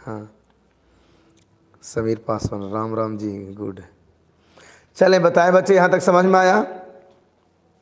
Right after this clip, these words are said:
अभिषेक जी,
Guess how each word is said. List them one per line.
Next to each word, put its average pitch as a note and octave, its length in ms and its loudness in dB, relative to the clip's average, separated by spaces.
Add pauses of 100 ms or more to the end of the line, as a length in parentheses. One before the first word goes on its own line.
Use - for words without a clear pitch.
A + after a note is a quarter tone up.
(3750)
अभिषेक B2+ 580 0
जी, C3 400 -6